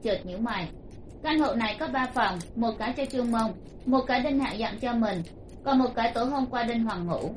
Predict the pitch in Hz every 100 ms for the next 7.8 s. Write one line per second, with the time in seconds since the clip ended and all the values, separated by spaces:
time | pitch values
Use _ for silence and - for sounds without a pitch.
0 | - - - - - 233 247 240 233 247
1 | 320 311 277 240 240 226 285 277 220 190
2 | - 254 247 202 190 208 233 220 - 202
3 | 196 - - - - - 339 330 269 320
4 | 302 269 226 208 240 226 277 247 190 214
5 | 233 226 214 - 202 214 247 226 185 -
6 | - - 240 247 262 254 254 247 - 294
7 | 262 254 220 233 247 - 180